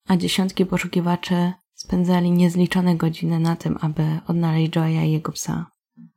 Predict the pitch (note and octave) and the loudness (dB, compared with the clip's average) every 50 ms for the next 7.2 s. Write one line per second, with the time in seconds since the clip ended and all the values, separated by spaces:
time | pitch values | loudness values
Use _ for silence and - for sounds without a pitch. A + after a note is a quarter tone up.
0 | _ _ _ - - G3 - - G#3 - - G3+ G3 - A3 G#3 G3 G3 F#3+ F#3 | _ _ _ -4 -4 -2 0 0 0 2 0 0 2 4 2 4 4 4 4 4
1 | F3+ F3+ F3+ - _ _ _ - F3+ F3+ - F#3+ F#3 F#3 F3+ - - F#3 F#3 F#3 | 2 0 -2 -4 _ _ _ -4 -2 0 0 0 0 0 -2 -2 0 2 2 2
2 | F3 - F3 E3+ E3 - E3 D#3+ - - - F#3 F#3 - - - - E3 - D#3+ | 2 2 0 -2 -2 -2 -4 -4 -6 -2 0 0 0 0 -2 -4 -2 0 2 2
3 | D#3+ D#3+ D#3+ - - - D#3+ - - E3+ E3 D#3+ D#3 - E3 E3+ E3 D#3+ D#3+ D#3+ | 2 2 0 -2 -4 -6 -6 -4 -4 -2 -2 -2 -2 -2 0 0 2 2 2 0
4 | - - - D#3 D#3 D#3 D3+ D#3 E3 - D#3 D#3+ E3+ E3 - E3+ D#3+ D#3 D#3+ D#3 | -2 -2 -2 -2 0 0 0 0 -2 -4 -2 -2 -2 0 0 0 0 0 0 2
5 | D#3 D#3+ E3 D#3+ D#3 D3 D3 C#3+ - - - - E3 D#3+ - D#3+ D#3 D#3+ D#3+ D#3 | 2 2 2 2 2 0 0 -2 -6 -10 -8 -6 -4 -2 -2 -2 -2 -2 -2 -2
6 | D3 - - D#3+ - - - E3 D#3 D#3 D3 D3 - - - - - D#3+ D#3+ D#3 | -2 -2 -4 -4 -4 -4 -4 -2 0 0 0 -2 -4 -8 -12 -8 -4 -2 0 0
7 | D3+ D3+ D3 D#3 | 0 0 0 -2